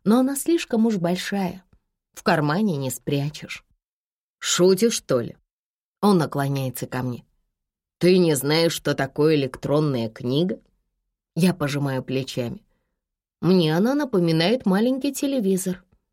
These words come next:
Он смеётся ещё громче и достаёт подарок из коробки, включает и подаёт мне. Это электронное устройство,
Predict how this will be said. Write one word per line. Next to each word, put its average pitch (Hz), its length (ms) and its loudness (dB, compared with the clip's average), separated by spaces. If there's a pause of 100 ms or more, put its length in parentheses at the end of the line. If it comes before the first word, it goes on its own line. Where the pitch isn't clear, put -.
(220)
Он 196 200 2
смеётся 156 640 -2
ещё 120 340 -4
громче 160 600 -2 (560)
и 226 120 4
достаёт 269 640 2
подарок 165 540 -2
из 151 160 -4
коробки, 131 680 -8 (460)
включает 147 920 -4 (380)
и 196 100 4
подаёт 131 520 0
мне. 127 320 -4 (1040)
Это 180 360 4
электронное 170 760 4
устройство, 151 880 -2